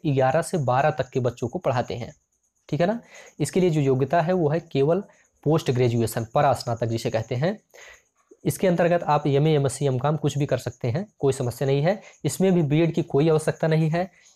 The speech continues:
और एक बार ये ध्यान रखिएगा, एक बात जो है कि ये कि साक्षात्कार इसमें नहीं होता है दोस्तों, साक्षात्कार जो है केवल पीजीटी में होता है, यूपी पीजीटी में,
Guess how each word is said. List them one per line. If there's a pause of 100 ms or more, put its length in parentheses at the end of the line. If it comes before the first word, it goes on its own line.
(220)
और
एक
बार
ये
ध्यान
रखिएगा, (680)
एक
बात
जो
है
कि
ये
कि
साक्षात्कार
इसमें
नहीं
होता
है
दोस्तों, (1200)
साक्षात्कार
जो
है (320)
केवल
पीजीटी
में
होता
है,
यूपी
पीजीटी
में,